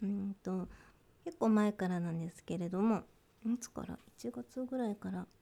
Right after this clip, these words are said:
はい、あの、さらなる演技力の向上のためにボイトレをしてるんですけれども、あの、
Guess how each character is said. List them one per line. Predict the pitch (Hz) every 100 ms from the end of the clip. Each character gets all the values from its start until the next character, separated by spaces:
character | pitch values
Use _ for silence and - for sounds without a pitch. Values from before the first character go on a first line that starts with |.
| _ _ _ _ 220
は | 233
い、 | 202 -
あ | 190
の、 | 185 - _ _ _ _ _ _ _ _ _ _ _ _ _ _ -
さ | 269
ら | 254
な | 208 175
る | 165 - -
演 | 208 202
技 | 208
力 | 185 185
の | 165
向 | - 180 175
上 | 175
の |
た | 175
め | 175 165
に | 160 196
ボ | 185 185
イ |
ト | 190
レ | 185 180
を | 175 208 220 _ _ -
し | -
て | 185
る | 185
ん |
で | 175
す | -
け | 190
れ | 190
ど | 196
も、 | 226 -
あ | 180
の、 | 170 165